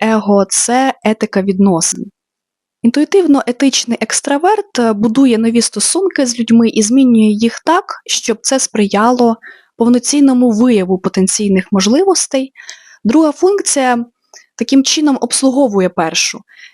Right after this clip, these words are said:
Для дзеркальника інтуїтивно-етичного екстраверта,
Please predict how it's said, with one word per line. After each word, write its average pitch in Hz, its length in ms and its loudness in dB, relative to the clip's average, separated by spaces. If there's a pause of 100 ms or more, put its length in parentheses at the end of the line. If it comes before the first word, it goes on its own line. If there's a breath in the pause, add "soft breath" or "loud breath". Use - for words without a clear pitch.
(140 loud breath)
Для 240 300 2
дзеркальника 302 800 0
інтуїтивно-етичного 233 1400 0
екстраверта, 247 920 -2